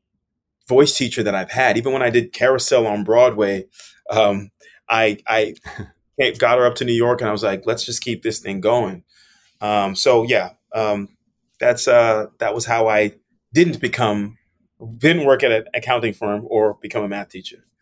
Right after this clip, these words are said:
Speaker 1: <laughs>
Speaker 2: We should all be so blessed to have teachers like that who kind of,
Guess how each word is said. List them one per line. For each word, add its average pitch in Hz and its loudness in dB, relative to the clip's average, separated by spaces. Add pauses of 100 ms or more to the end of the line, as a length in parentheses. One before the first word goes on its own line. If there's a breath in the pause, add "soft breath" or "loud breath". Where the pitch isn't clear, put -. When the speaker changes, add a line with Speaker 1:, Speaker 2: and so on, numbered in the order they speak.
(160)
Speaker 1:
<laughs> - -16
Speaker 2:
We 92 -2
should 98 -2
all 104 6
be 101 -2
so 101 0
blessed 101 2
to 80 -10
have 80 -4
teachers - -10
like 64 -12
that - -16 (220)
who 82 -10
kind 82 -4
of, 78 -8